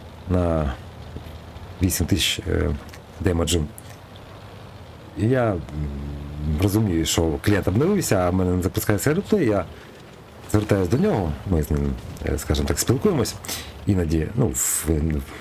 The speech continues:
в інтернеті, не вживу. Я кажу:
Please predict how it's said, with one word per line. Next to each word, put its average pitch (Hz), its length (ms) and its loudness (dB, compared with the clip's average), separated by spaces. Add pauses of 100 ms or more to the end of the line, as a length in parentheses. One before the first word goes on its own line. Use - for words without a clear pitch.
(420)
в - 20 2
інтернеті, 90 600 2 (720)
не 80 160 2
вживу. 101 300 2 (1800)
Я - 60 -4
кажу: 104 440 2